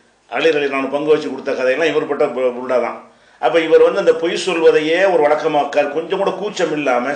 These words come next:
சரளமா என்ன செய்வாரு, என்னமோ ஆதாரப்பூர்வமான புகாரில இருக்கிற மாதிரி, குர்ஆன்ல இருக்கிற மாதிரி என்ன செய்வாரு,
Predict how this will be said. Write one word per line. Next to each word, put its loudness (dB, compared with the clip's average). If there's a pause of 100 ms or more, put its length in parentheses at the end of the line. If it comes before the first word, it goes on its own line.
சரளமா 2
என்ன 0
செய்வாரு, 0 (400)
என்னமோ -2
ஆதாரப்பூர்வமான 2
புகாரில 2
இருக்கிற -4
மாதிரி, 0
குர்ஆன்ல -2
இருக்கிற -6
மாதிரி -2
என்ன -8
செய்வாரு, 2